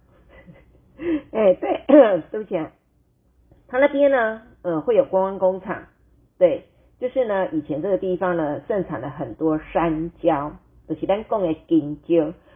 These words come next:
所以你看，它部分有些彩绘火车呢，是以黄色的为基底啊。那我刚刚讲的那些东西，哎，对，对，对，如果您是考生的话，一定要去明星书院朝拜一下。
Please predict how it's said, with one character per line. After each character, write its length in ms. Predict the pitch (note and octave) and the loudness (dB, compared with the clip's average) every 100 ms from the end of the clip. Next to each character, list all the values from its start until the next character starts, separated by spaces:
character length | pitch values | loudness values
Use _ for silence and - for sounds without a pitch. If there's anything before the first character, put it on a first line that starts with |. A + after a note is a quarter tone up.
| _ | _
所 80 | D4+ | 0
以 20 | |
你 140 | C#4 F#3+ | 0 -2
看， 240 | B3 G3+ | -6 -8
它 140 | A3 A3+ | -6 -6
部 260 | - A3 | -4 -4
分 240 | G#3 A3 D#3+ | -2 -2 -2
有 100 | C#3 | -4
些 240 | F#3+ G3 | -4 -4
彩 220 | G3 C#3 | -4 -6
绘 160 | C#3 F#3 | -2 -2
火 180 | - E3+ | -2 -6
车 180 | E3 | -4
呢， 200 | D#3+ D3+ | -4 -4
是 180 | C#3 - | -6 -6
以 220 | E3+ D3+ | -4 -6
黄 320 | - D#3 D#3 F#3 | -6 -6 -6 -4
色 160 | - | -2
的 120 | D#3 | -2
为 200 | C3 D3 | -2 -2
基 240 | D3+ - D#3+ | -2 -2 -4
底 280 | - - - _ - _ - | -4 -10 -12 _ -20 _ -10
啊。 260 | D3 C3+ - _ - | -8 -6 -10 _ -6
那 600 | F#3+ F3+ E3+ D#3+ D#3 C#3+ - | 0 2 2 0 -2 -6 -12
我 80 | C#3+ | -8
刚 160 | G#3 | -4
刚 100 | A#3+ | -4
讲 180 | A#3 C#3 | -2 -2
的 60 | C#3+ | 0
那 160 | F#3 | -2
些 120 | F#3 | -2
东 200 | F#3+ F#3 | 0 0
西， 240 | F#3 F3+ F3+ | 2 -2 -2
哎， 100 | C4+ C4 - | -4 -6 0
对， 240 | D4+ C4+ | 4 6
对， 220 | B3+ B3+ B3 | 6 2 2
对， 180 | A3 | 0
如 220 | E3+ B3 D#4+ | 2 2 6
果 200 | C4 G3 | 4 4
您 240 | F#3 G#3+ | -2 -6
是 200 | - C4 | -4 -4
考 320 | - D#3+ C#3+ | -2 -2 -2
生 240 | - A3+ G#3+ | -2 -4 0
的 100 | F3+ | 0
话， 220 | A3 G3 | 0 -2
一 120 | E3+ | -2
定 140 | F#3 | -2
要 180 | G3+ F#3 | 0 0
去 220 | G#3+ G#3 | 0 -2
明 260 | F3+ D#3+ E3+ | 0 2 0
星 220 | F#3 G3 | -2 -4
书 220 | F#3 F3+ | -2 -2
院 260 | F#3+ E3+ C#3+ - - | 2 0 0 -10 -6
朝 100 | E3 | -4
拜 180 | E3 F#3+ | 0 0
一 100 | E4 | 0
下。 260 | - E3+ | -2 -4